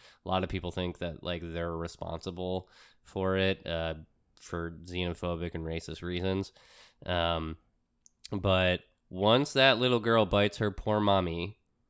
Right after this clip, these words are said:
it, I mean, it was downhill from the moment that Alex fell over the railing, not fell over, was pushed over the railing,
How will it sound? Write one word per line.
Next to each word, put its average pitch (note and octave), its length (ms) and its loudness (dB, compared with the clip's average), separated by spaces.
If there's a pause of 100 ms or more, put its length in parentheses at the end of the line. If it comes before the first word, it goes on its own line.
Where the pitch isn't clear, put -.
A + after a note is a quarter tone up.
(880)
it, C#2 380 -8 (2000)
I C#3+ 80 10
mean, F#3+ 160 12
it F#3+ 80 12
was E3+ 160 6
downhill F#3+ 600 8
from D#3 180 6
the C3 80 6
moment B2+ 380 8
that A2 260 8
Alex G#2+ 640 2 (100)
fell G#2+ 360 4
over G#2 540 6
the F2+ 120 -4
railing, A#2 480 4
not F#2+ 240 0
fell E2+ 180 -6
over, E2 340 -8
was F#2+ 200 -2
pushed - 320 -2
over G#2 280 2
the F2+ 120 -4
railing, C3 560 2